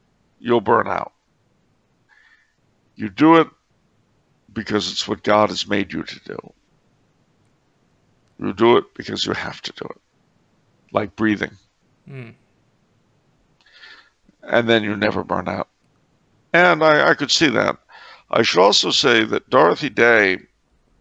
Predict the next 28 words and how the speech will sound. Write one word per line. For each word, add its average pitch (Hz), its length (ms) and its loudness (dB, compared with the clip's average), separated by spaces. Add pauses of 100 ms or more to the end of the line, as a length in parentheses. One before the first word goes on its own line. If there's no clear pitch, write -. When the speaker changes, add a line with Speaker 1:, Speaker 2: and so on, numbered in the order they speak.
(280)
Speaker 1:
was 101 580 2
a 113 80 -8
friend 120 560 -2 (140)
of, 104 460 -2
uh, 101 200 2
my 104 460 0
former 104 540 -4
confessor, 117 640 -2 (520)
the 104 60 -8
late 113 260 2
James 104 300 -4
Francis 104 440 -2
Cardinal 95 300 2
McIntyre. - 640 -4 (1600)
And 107 720 -2 (840)
he, 117 460 2
uh, 110 400 2
said 165 240 2
to 175 80 -8
me 156 100 0
about 120 300 0
her 113 200 0
that 107 140 -8 (1040)
he 113 220 0
really 165 380 4
enjoyed 131 340 2
her 117 80 0
company 110 600 -2